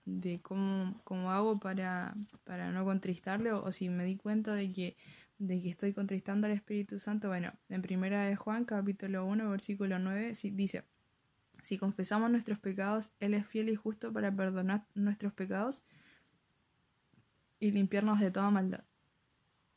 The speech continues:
Es decir, es lo que, si te has dado cuenta de que estás contristando al Espíritu Santo con, con, con algún pensamiento, con alguna acción, con algo que estés haciendo, que hayas hecho,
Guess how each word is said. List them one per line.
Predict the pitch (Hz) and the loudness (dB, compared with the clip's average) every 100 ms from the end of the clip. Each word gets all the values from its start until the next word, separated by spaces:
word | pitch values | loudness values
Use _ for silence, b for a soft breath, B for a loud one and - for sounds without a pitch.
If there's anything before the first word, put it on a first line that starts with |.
| _ _ _ _ _ _ _ _ _ - | _ _ _ _ _ _ _ _ _ -4
Es | 202 | 0
decir, | 202 214 208 208 - _ _ - - | 0 0 0 -2 -8 _ _ -12 -2
es | 202 | 2
lo | 208 | 4
que, | 202 202 190 196 - B B B B B - | 4 2 0 -2 -8 B B B B B -4
si | - | -2
te | 196 | -2
has | 196 | 2
dado | 214 208 | 4 6
cuenta | 220 220 | 4 2
de | 220 | 2
que | 214 | 2
estás | 208 214 208 | 2 0 2
contristando | 214 214 202 208 202 | 2 2 2 2 2
al | |
Espíritu | 208 - 202 202 | 0 0 -4 -2
Santo | 202 196 202 208 | -4 -2 -2 -2
con, | 208 190 185 196 B B B B _ _ _ - - | 0 0 0 -4 B B B B _ _ _ -20 -4
con, | 202 196 185 180 190 - _ | 2 4 4 2 -2 -10 _
con | - 190 185 | -4 0 4
algún | 185 185 196 190 190 | 4 4 4 4 2
pensamiento, | - 190 185 185 202 214 214 202 | 0 -2 2 4 6 4 4 0
con | 190 190 | 0 0
alguna | 190 190 196 196 190 | 0 0 0 2 0
acción, | - 190 196 - 202 208 202 208 | -2 -4 -4 -2 0 2 0 -2
con | 196 190 | -4 -2
algo | 196 208 | 0 0
que | 196 | 0
estés | 196 208 | -2 -2
haciendo, | 196 196 214 226 202 | -2 0 2 4 2
que | 196 - | -2 -4
hayas | 202 214 208 214 | 0 2 2 0
hecho, | 208 247 | -2 -4